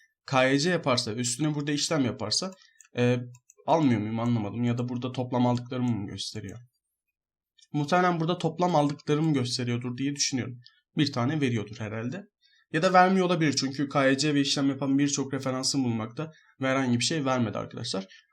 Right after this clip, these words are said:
Bu şekilde etkinlikleri bulunmakta, copy trading kısmı bulunmakta. Copy trading kısmından istediğiniz traderları takip edip, e, buradan işlem yapabilirsiniz kaldıraçlı işlem yapabilirsiniz. Onun dışında tabii ki,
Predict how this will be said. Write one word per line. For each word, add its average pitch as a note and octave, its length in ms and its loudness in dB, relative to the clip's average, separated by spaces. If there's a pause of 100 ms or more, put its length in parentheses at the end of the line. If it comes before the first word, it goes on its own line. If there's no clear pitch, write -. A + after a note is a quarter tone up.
(140)
Bu F3 60 -4
şekilde G3+ 400 2
etkinlikleri F#3+ 540 -2
bulunmakta, E3 680 -2
copy C#3 180 -2
trading D3+ 420 0
kısmı D3 320 -2
bulunmakta. B2+ 520 -2
Copy B2 220 -6
trading C3+ 440 -4
kısmından B2+ 440 -2 (520)
istediğiniz C#3 540 0
traderları C#3 480 2
takip B2 340 -2
edip, B2+ 220 -4 (220)
e, A2 200 -6
buradan A#2+ 240 -2
işlem C3+ 360 0
yapabilirsiniz A#2 600 -2
kaldıraçlı G#2+ 540 -4
işlem - 280 -8
yapabilirsiniz. D3+ 800 -4 (420)
Onun F#3+ 240 4
dışında F#3+ 280 2
tabii F#3 240 0
ki, F3 340 -2